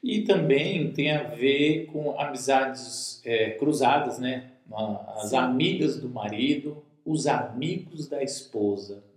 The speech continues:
Speaker 1: É uma, é um problema em vários lugares. E também parece que às vezes alguns casais só conseguem fazer amizade de casal.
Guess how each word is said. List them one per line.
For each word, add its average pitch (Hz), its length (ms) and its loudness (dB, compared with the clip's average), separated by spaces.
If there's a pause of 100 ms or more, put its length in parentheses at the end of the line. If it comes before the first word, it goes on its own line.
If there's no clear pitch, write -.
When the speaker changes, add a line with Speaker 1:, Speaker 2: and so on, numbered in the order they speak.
Speaker 1:
É 110 80 -12
uma, 170 280 -6
é - 100 -4
um - 120 -4
problema 202 440 2
em 196 60 2
vários 160 260 0
lugares. 170 600 0 (680)
E 254 160 4
também 247 240 6
parece 240 300 6
que - 60 2
às 170 180 4
vezes 202 160 10
alguns 196 260 4
casais 170 360 2
só 175 100 0
conseguem 180 380 0
fazer 180 200 4
amizade 160 880 0 (380)
de 180 140 2
casal. 120 600 2